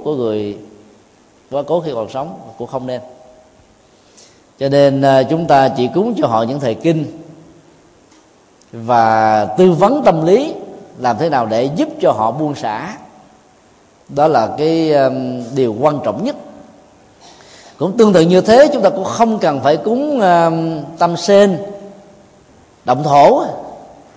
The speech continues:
Tại vì quan niệm Nho giáo đó cho rằng là mỗi một khu vực có ông thổ thần.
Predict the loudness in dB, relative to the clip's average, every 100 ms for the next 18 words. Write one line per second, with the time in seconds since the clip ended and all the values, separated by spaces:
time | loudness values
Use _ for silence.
0 | _ _ _ _ _ -6 2 2 4 2
1 | 2 2 2 2 4 4 4 4 4 2
2 | -4 -2 0 4 2 2 2 4 6 4
3 | 0 -8 -12 -18 -20 -20 -20 -20 _ _
4 | _ -2 2 2 2 2 4 2 0 -10
5 | -16 -20 -20 -20 -20 _ _ _ _ _
6 | -2 2 2 2 0 0 0